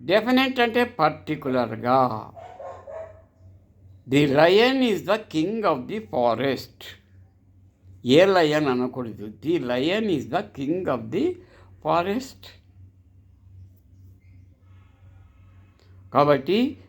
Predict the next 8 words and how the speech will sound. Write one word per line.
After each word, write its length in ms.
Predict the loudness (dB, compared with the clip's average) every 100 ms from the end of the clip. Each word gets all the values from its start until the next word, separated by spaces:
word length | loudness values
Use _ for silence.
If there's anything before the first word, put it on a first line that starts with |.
| _ -4
ఏ 440 | 4 4 4 0 -10 _ -8 0 0 0
and 220 | -2 -6 -12 _ -18
ది, 500 | -6 -4 -4 -6 -8 _ _ _ _ -2
ద 340 | 4 4 4 -6 -20 _ _ _
ఇవి 640 | -2 4 4 4 2 -2 -8 _ _ _ _ _ -4
తెలుసుకోవాలి. 840 | -4 -4 -8 -6 -6 -6 -10 -16 -20 _ -20 -20 _ _ _ -20 _ _ -20 -20 _ 0
వీటిని 260 | 0 2
గురించి 840 | 2 4 2 0 2 2 2 0